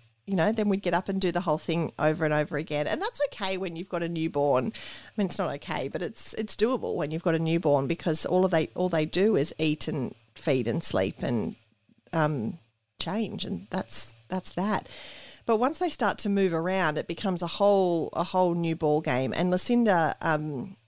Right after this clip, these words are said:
became very independent, very fast, and that structure that we got ourselves into and that plan that we, you know, got ourselves into became harder and harder as the days went on. And by the time I got to the end of that year, so Lucinda was born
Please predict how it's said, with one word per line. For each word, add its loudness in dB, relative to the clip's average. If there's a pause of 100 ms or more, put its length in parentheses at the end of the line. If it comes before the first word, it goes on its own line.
(160)
became 0
very 2
independent, 0
very 4
fast, 0
and 2 (420)
that 2 (280)
structure -2
that 2
we -2
got 0
ourselves 0
into 0
and 0
that 0
plan 2
that 0
we, -4 (140)
you -4
know, 2 (100)
got 2
ourselves 0
into -2
became -4
harder -2
and -6
harder -6 (100)
as -2
the -12
days -2
went -4
on. -2 (380)
And -4
by 2
the -4
time -2
I -2
got -4
to -8
the -2
end -2
of -4
that 0
year, -2
so -2
Lucinda 2
was 0
born 0